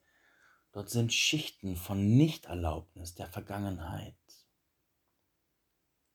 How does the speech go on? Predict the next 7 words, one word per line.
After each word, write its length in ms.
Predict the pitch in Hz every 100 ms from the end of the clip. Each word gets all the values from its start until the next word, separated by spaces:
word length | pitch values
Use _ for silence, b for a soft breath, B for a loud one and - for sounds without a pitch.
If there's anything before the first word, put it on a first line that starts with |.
| _
wie 260 | - 98 92
festgefahrene 1300 | 90 - 120 - - 107 92 98 98 104 104 95
Verkalkungen 1120 | 90 98 87 - 104 107 98 95 95 98 98 - _ _ _ _ _ _ _
im 180 | - 87
Rohr 440 | 85 95 98 98 98
der 140 | 95
Energie, 760 | 92 92 92 92 98 110 113